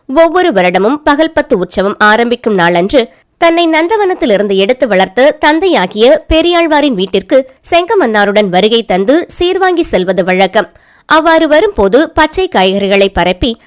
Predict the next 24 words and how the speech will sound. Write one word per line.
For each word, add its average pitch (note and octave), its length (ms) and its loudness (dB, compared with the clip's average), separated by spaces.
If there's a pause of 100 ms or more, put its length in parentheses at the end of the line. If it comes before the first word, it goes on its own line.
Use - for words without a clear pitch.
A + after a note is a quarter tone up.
(160)
அதை E4 280 0
ஸ்ரீ E4+ 220 -2 (100)
ஆண்டாள் F4+ 420 0
மற்றும் A3+ 400 0
ரங்கமன்னாரை A#3 800 0
பார்க்க A#3+ 320 0
வைத்தால் G3 400 -2 (400)
நாடு D#4+ 340 2
முழுவதும் G#3+ 540 2
எப்போதும் D4+ 480 0
பசி D4+ 300 0
பட்டினியின்றி G3 680 -2 (260)
வளமாக F#4 540 2
இருக்கும் G3+ 340 0
என்பது F#3+ 280 0
ஐதீகம். G3 460 0 (420)
இந்த E4 180 2
பச்சை F4 380 -2
பரத்துதல் G#3 520 0
நிகழ்ச்சி F#3+ 320 0 (260)
ஸ்ரீவில்லிபுத்தூரில் D4+ 1000 0
மட்டுமே A3+ 360 0
நடைபெறும் G#3 520 0
என்பது F3+ 260 2